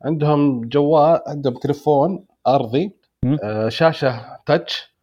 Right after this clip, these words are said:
Speaker 1: أوكي،
Speaker 2: أوه.
Speaker 1: واسمه آيفون. فقال: "يا شباب، وش ال-، ليش؟" راح أبل كلمهم قالوا: "ترى إحنا عاود-، نبغى الاسم." <laughs> قالوا: "بعد ما أعلنتم؟"
Speaker 2: مم.
Speaker 1: "ما نبي."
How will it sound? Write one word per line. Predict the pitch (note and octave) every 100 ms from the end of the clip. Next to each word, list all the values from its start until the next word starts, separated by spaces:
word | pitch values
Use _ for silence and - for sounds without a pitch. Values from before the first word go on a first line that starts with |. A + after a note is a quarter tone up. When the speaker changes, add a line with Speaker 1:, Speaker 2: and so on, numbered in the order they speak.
| -
Speaker 1:
أوكي، | A#2 B2+ D3 D3+ D3+
Speaker 2:
أوه. | D3+
Speaker 1:
واسمه | C#3+ D3 C#3+ C#3
آيفون. | B2+ G#2+ B2+ - _ _
فقال: | A#2 A#2+ B2
"يا | A#2+
شباب، | - C#3
وش | G#2+ -
ال-، | A#2 G2 G2 - - -
ليش؟" | C3+ - - C#3+
راح | D3+ -
أبل | D3+ D#3
كلمهم | - C#3 D#3 B2
قالوا: | A2
"ترى | A2+ G#2+
إحنا | - G#2 F#2 F#2
عاود-، | G2+ F#2+ - - G#2+
نبغى | G#2+ G2+
الاسم." | F#2+ - - -
<laughs> | - A#2+
قالوا: | E3 C#3
"بعد | B2+ B2+
ما |
أعلنتم؟" | A#2+ C#3+ D3+ F3+ F#3
Speaker 2:
مم. | B2+ B2+ - -
Speaker 1:
"ما | C3 B2+
نبي." | G#2 F#2 F#2